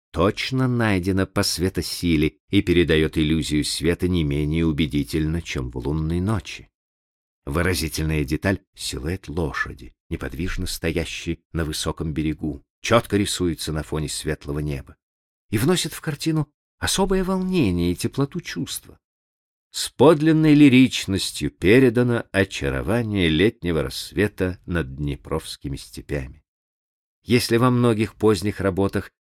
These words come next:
явственно выступает стремление Куинджи к декоративности, то в «Ночном» преобладает глубоко эмоциональное восприятие жизни. Но как бы ни были многообразны произведения последних лет,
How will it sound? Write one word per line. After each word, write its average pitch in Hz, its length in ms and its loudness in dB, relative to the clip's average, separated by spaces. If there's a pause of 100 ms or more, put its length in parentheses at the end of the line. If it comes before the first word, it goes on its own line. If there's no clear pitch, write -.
(120)
явственно 95 720 0
выступает 95 520 0
стремление 92 600 0
Куинджи 90 460 0
к 87 100 -2
декоративности, 78 1120 -6 (400)
то 120 140 6
в 104 100 2
«Ночном» 101 720 -2 (540)
преобладает 98 760 4
глубоко 87 760 0
эмоциональное 92 1000 -2
восприятие - 680 -10
жизни. - 420 -20 (1300)
Но 107 160 2
как 190 200 6
бы 190 120 8
ни 175 120 6
были 156 220 4
многообразны 92 840 2
произведения 78 800 0
последних 76 720 -4
лет, 95 300 0